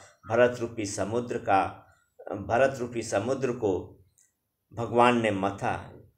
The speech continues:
जैसे क्षीर सागर को देवताओं और असुरों ने मथा तो उसमें से अमृत निकला, वहाँ अमृत भी निकला और कालकूट विष भी निकला। यहाँ तो केवल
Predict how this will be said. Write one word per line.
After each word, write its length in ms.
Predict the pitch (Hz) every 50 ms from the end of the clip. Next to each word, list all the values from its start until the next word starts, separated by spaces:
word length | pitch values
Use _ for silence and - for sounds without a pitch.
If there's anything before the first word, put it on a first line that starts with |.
| _ _ _ _ _ _ _ _ _ _ _ _ _ _ _ _ _ _ _ -
जैसे 520 | 98 101 135 135 131 131 - 147 151 151 139
क्षीर 640 | - - - - - - - - - 147 147 139
सागर 420 | 143 - 131 120 120 123 139 139
को 140 | 139 135 127
देवताओं 560 | 113 110 120 117 110 - 123 117 123 127 135
और 200 | 127 120 117 113
असुरों 400 | 113 107 107 - - 113 123 131
ने 140 | 127 123 113
मथा 640 | 110 104 101 101 - - 120 117 110 98 - - - - - _ _ _ _ _ - -
तो 380 | 120 113 113 113 98 - - - -
उसमें 280 | 107 - - 113 113 107
से 180 | 104 - 110 104
अमृत 420 | 98 98 104 110 127 135 131 127 117
निकला, 680 | 101 95 - 98 90 92 104 104 - - - - _ -
वहाँ 400 | 95 104 95 131 139 135 - - -
अमृत 340 | 110 113 113 113 143 147
भी 240 | 143 135 139 147 143
निकला 400 | 135 127 127 131 135 131 127 131
और 340 | - - 107 110 110 110 - -
कालकूट 500 | 104 107 110 104 101 - 113 101 101 98
विष 400 | 92 90 98 110 113 110 - 104
भी 140 | 92 92 90
निकला। 520 | 87 87 87 85 87 87 90 87 87 - - - - - _ -
यहाँ 300 | 92 95 95 107 107 104
तो 80 | 101 98
केवल 400 | 98 - 110 104 98 104 98